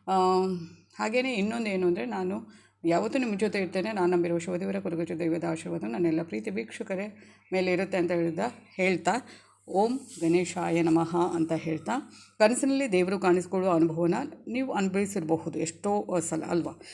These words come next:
ಕನಸಿನಲ್ಲಿ ವಿವಿಧ ದೇವರುಗಳು ಕಾಣಿಸ್ಕೊಂಡಿರ್ಬೋದು, ಆದರೆ ಭಗವಾನ್ ಗಣೇಶ ದೇವರು ನಿಮ್ಮಿಂದ ಸಂತೋಷವಾಗಿದ್ದರೆ ಯಾವ ರೀತಿಯ ಕನಸು ಬೀಳುವಂಥದ್ದು? ಆ ಕನಸುಗಳು ಬಿದ್ದರೆ ನಿಮ್ಮ ಮೇಲೆ ಗಣೇಶ ದೇವರ ಆಶೀರ್ವಾದ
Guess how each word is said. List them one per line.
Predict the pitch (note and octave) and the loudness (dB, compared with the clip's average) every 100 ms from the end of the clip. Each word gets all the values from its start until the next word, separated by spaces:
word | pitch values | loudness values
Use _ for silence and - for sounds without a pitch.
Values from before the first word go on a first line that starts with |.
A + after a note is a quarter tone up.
| - | -2
ಕನಸಿನಲ್ಲಿ | B3 B3+ D4 C#4+ B3 | 2 4 4 2 0
ವಿವಿಧ | A3 A3+ F#3 | 2 2 4
ದೇವರುಗಳು | F#3 E3 G3 | 2 2 2
ಕಾಣಿಸ್ಕೊಂಡಿರ್ಬೋದು, | F3+ D#3+ D#3+ E3 E3 D#3+ E3 D#3+ | 4 2 2 4 4 4 2 2
ಆದರೆ | G#3+ A#3 C#4 | 0 0 0
ಭಗವಾನ್ | G3+ D#3 F#3 B3 C4 - F#3+ E3+ | -2 -2 -2 -2 -4 -6 -4 0
ಗಣೇಶ | E3+ G3 G3 | 2 2 0
ದೇವರು | F3 D#3+ G3+ | 0 0 0
ನಿಮ್ಮಿಂದ | C4 F3+ F3 | 2 2 2
ಸಂತೋಷವಾಗಿದ್ದರೆ | F3 D#3+ F3+ A#3 A#3+ F3+ F3 E3+ D#3+ - - - - E3+ E3 D#3 D3 E3 E3+ | 2 0 0 -4 -2 -2 -2 -6 -8 -12 -20 -6 6 6 6 2 0 2 2
ಯಾವ | E3 F3 G#3 | 0 -4 -2
ರೀತಿಯ | C4+ B3+ A#3+ | 0 0 0
ಕನಸು | F#3 F#3 F3+ | 0 -2 0
ಬೀಳುವಂಥದ್ದು? | E3+ E3 D#3 E3 E3 D#3+ D#3+ - - | 2 2 0 0 0 -2 -4 -14 2
ಆ | G#3+ | 4
ಕನಸುಗಳು | A#3+ A#3+ B3+ C#4 | 4 2 2 2
ಬಿದ್ದರೆ | A3 G3 G3+ A3 | 2 0 0 2
ನಿಮ್ಮ | F3+ | 2
ಮೇಲೆ | F#3 F#3+ | 2 0
ಗಣೇಶ | E3+ F3 F#3+ | 2 0 0
ದೇವರ | G3+ F#3+ | -2 0
ಆಶೀರ್ವಾದ | F3 E3 F3+ E3+ | 0 0 0 0